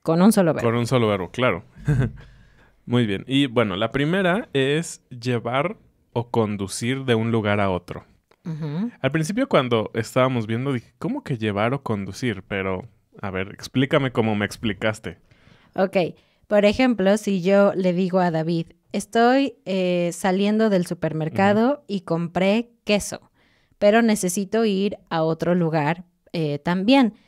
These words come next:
Speaker 1: Y no puedo llevarme el queso porque se va a echar a perder porque
Speaker 2: Ujú.
Speaker 1: hace calor. Entonces, voy a pasarte el queso y después voy al otro lugar".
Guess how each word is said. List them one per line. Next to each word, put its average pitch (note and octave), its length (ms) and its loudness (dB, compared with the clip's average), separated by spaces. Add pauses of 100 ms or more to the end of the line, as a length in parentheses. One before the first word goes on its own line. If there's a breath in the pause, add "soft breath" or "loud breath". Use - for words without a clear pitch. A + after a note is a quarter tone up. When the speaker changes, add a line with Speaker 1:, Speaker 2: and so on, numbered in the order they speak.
(140 soft breath)
Speaker 1:
Y F#3+ 100 0
no F#3+ 160 2
puedo F#3 200 6
llevarme F#3 420 2
el B3 100 2
queso A#3 460 4
porque D3+ 280 -6
se D3+ 200 -6
va C#3+ 80 -4
a C#3+ 40 -6
echar E3 260 -2
a E3+ 100 0
perder B3 380 4
porque - 220 -2
Speaker 2:
Ujú. D3 40 -4
Speaker 1:
hace D#3 160 -6
calor. D#3 360 -2
Entonces, F3 640 -2 (440)
voy G3 520 6
a F3+ 240 -2
pasarte G3+ 920 -2
el D#3+ 160 -4
queso G#3 500 0 (360)
y G#3 140 4
después F#3 600 0
voy F3 300 4
al E3+ 160 2
otro D#3+ 260 -2
lugar". C#3 400 -4